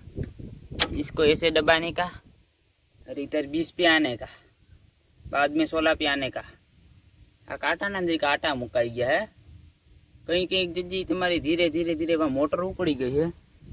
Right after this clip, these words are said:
જો અવાજ આવતો હે. તો હવે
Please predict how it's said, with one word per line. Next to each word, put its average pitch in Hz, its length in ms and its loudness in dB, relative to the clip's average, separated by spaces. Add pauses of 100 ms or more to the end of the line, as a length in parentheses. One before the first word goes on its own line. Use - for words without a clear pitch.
(840)
જો 131 120 4
અવાજ 143 220 6
આવતો 131 380 -2
હે. - 240 -12 (1500)
તો 151 80 -6
હવે 165 120 4